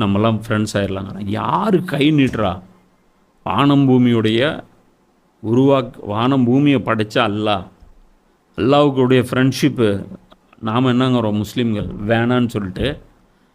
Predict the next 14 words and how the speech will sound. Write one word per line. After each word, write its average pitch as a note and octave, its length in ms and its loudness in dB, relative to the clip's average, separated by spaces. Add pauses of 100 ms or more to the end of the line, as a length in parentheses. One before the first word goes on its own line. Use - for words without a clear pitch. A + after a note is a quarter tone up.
(240)
வேற A#2 160 2 (120)
ஆட்களை A#2+ 340 0
கூப்பிட்டு A2 320 0
இஃப்தார் A#2 360 -2
நோன்பு G#2 220 -2
கொடுத்துட்ருக்கோம். F#2+ 500 -8 (360)
இன்னைக்கு B2+ 240 0
அல்லாஹ்வுடைய D3 380 4
கட்சி B2 280 0 (1120)
எத்தனை D3 280 0
நாட்டுல A2+ 280 2
இருக்கு? E2 200 -6 (3000)
இஸ்லாமிய D#3+ 500 2
நாடுகள்ல C#3 420 4